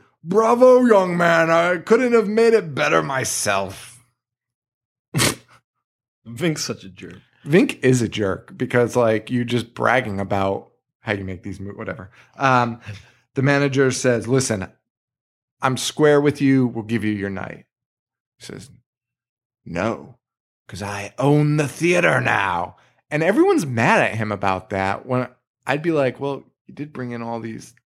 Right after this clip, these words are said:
Speaker 1: things." But he does, I guess he says something weird, which is like, he's like, uh, "And I have many more movies that I want to show." Is that like, "I have many more creatures I wanna unleash hell"?
Speaker 2: Yeah, pretty much, yeah.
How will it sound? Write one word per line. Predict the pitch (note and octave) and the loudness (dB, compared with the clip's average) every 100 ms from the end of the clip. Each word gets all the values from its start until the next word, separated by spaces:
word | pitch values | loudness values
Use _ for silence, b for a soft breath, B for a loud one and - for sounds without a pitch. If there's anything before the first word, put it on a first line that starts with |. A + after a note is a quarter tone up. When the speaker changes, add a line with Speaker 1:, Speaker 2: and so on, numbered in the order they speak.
| _ - | _ -12
Speaker 1:
things." | D3+ B2+ A2 B B | -10 -8 -12 B B
But | - | 2
he | G3 | 4
does, | A3 B3+ | 6 4
I | F3 | 2
guess | E3 A#3 | 2 2
he | B3+ | 2
says | A#3+ G3 | 0 0
something | F3+ D#3 C#3 | 0 0 0
weird, | C3 C3+ A2 | 4 2 2
which | A2+ A#2 | -2 -4
is | G#2+ | -2
like, | A2+ G#2+ G2+ _ _ _ _ | -2 -2 -6 _ _ _ _
he's | - A2 | -10 -4
like, | A2+ G#2 G2 A2 | -2 -4 -4 -4
uh, | G2 F#2 F2+ F2+ A2+ _ _ _ - | -4 -4 -6 -10 -16 _ _ _ -10
"And | G2+ | -4
I | A#2 | -2
have | C#3+ C#3+ A#2 | 0 0 -2
many | B2+ C#3 D3+ F3 A#3 B3+ | -4 0 2 4 4 4
more | B3 A#3+ B3 B3 A#3 | 4 4 4 4 2
movies | A3 B3 C#4 C#4 B3 G#3 F3+ D3+ | 0 0 4 4 4 2 0 2
that | D3 C#3+ | 2 4
I | D#3 D#3 | 4 4
want | D3+ D#3 D3 | 2 -2 -2
to | C#3+ | -4
show." | - C#3+ C#3 | 0 0 2
Is | C#3+ C3+ | 0 2
that | D3+ | 2
like, | C#3 B2+ - | 2 0 -2
"I | C3 | -6
have | A#2+ | -4
many | A#2+ B2 | -6 -6
more | A#2 | -8
creatures | - - A2+ A2+ C3 | -10 -10 -10 -6 -4
I | A#2+ | -4
wanna | A#2 A2+ A2 | -4 -6 -6
unleash | G#2 G#2+ - - _ | -8 -12 -12 -18 _
hell"? | A#2+ F3+ | 0 2
Speaker 2:
Yeah, | - - - - | 2 -2 -12 -4
pretty | D#3 | -4
much, | G2+ F#2 C3 | -4 -10 -8
yeah. | A#2 | -8